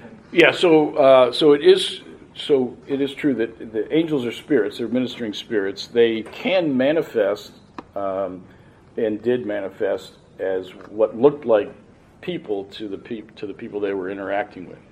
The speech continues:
So they came and ate a meal with Abraham, for example. Two angels and a theoph-, theophany. Um, came and ate around the fire with, uh,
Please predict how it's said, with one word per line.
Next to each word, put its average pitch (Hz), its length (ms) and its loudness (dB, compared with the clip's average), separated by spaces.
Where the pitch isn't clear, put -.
So 117 120 -6
they 107 120 0
came 127 300 0
and 104 340 -4
ate 120 140 -4
a 110 60 -2
meal 110 340 0
with 90 220 -6
Abraham, 90 480 -6
for - 120 -18
example. - 360 -20
Two 120 200 -2
angels 110 380 -4
and 92 120 -6
a 87 40 -10
theoph-, 90 380 -6
theophany. 85 460 -10
Um, 78 300 -16
came 113 200 -4
and 101 140 -10
ate 120 260 -6
around 98 260 -6
the 87 60 -8
fire 101 400 0
with, 82 220 -8
uh, 82 180 -10